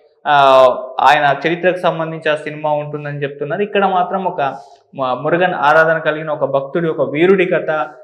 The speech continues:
అతను చేసిన పోరాటాల కథ, ఇది గ్రామీణ నేపథ్యంలో సాగే ఒక పీరియాడికల్ డ్రామాగా తీసుకెళ్తున్నారు.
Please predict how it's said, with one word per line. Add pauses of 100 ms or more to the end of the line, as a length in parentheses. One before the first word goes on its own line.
(200)
అతను
చేసిన
పోరాటాల
కథ,
ఇది
గ్రామీణ
నేపథ్యంలో
సాగే
ఒక
పీరియాడికల్
డ్రామాగా
తీసుకెళ్తున్నారు.